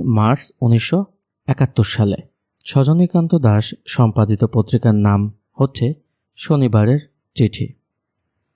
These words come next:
সর্বসাম্প্রতিক ব্রিক্স শীর্ষ সম্মেলন কোথায় অনুষ্ঠিত হয়? সঠিক উত্তর হচ্ছে দক্ষিণ আফ্রিকা। গণপ্রজাতন্ত্রী বাংলাদেশের সংবিধানের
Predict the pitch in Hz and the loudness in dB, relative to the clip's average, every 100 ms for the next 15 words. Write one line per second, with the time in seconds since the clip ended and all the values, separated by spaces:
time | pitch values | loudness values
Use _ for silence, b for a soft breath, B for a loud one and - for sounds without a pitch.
0 | _ _ _ _ _ _ _ _ - 160 | _ _ _ _ _ _ _ _ -4 -2
1 | 160 180 170 127 110 170 - 131 _ - | 0 0 2 0 0 -2 -2 -6 _ -6
2 | 117 139 127 - - - _ _ - - | -2 0 -2 -4 -18 -18 _ _ -10 -2
3 | 135 - 120 - 107 101 104 107 113 113 | -2 -2 -2 0 2 2 0 0 -2 2
4 | 110 101 98 - 214 123 - - _ _ | 2 2 0 -4 -2 -2 -2 -6 _ _
5 | _ - 123 113 - 120 123 110 117 - | _ -2 0 0 -2 -2 0 2 0 0
6 | 185 - _ _ _ _ 135 117 113 - | -4 -4 _ _ _ _ -4 -2 -2 -2
7 | 147 208 202 _ _ - 117 - 113 101 | -2 -2 -6 _ _ -4 -2 0 -2 -2
8 | 110 123 _ _ _ _ _ _ _ _ | -6 -10 _ _ _ _ _ _ _ _
9 | _ _ _ - 143 123 131 151 165 165 | _ _ _ -12 -2 0 2 0 -2 -2
10 | - 170 170 131 107 107 107 117 - 123 | -2 -2 0 0 0 0 0 0 0 -4
11 | - - - 113 107 101 104 104 127 | -4 -8 -2 0 0 2 4 4 2